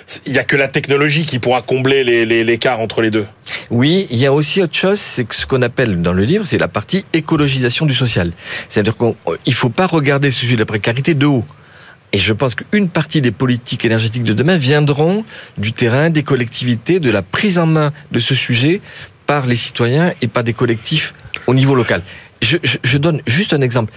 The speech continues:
Speaker 2: C'est pas un hasard si les jeunes aujourd'hui se mobilisent sur le sujet, euh, de l'urgence climatique. Je veux dire, il y a une envie aussi de construire autre chose. Pour l'instant, on en reste à des politiques énergétiques qui viennent du haut,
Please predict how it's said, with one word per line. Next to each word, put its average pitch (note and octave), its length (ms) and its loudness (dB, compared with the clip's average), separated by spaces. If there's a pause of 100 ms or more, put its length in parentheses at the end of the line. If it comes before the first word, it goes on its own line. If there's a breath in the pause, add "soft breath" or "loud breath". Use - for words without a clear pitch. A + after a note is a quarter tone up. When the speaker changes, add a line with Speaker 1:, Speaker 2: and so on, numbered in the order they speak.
Speaker 2:
C'est - 160 -4
pas A3 180 0
un E3+ 120 2
hasard C3+ 420 0 (160)
si - 220 -2
les G#2+ 120 4
jeunes E3 240 2
aujourd'hui B2+ 240 0
se - 120 -2
mobilisent D3+ 500 2
sur - 120 -2
le G#2 60 0
sujet, A2 440 0 (480 loud breath)
euh, F#2+ 80 0
de F#2+ 420 2
l'urgence A2 320 0
climatique. G#2 540 -2 (240 loud breath)
Je A2 80 0
veux B2+ 60 2
dire, A#2 100 0
il - 20 2
y C#3 40 4
a C3 120 2
une C#3 120 4
envie E3+ 500 0
aussi A#2+ 220 0
de B2+ 80 0
construire B2 420 0
autre - 140 -6
chose. G#2 260 -2 (360 loud breath)
Pour E3 120 2
l'instant, D#3+ 340 0
on F3 120 2
en B2 80 0
reste B2 200 -2
à - 20 0
des G#2+ 120 2
politiques B2 420 -2
énergétiques A#2 400 0
qui G#2 140 -4
viennent A2 180 2
du F#2+ 120 2
haut, C3+ 180 0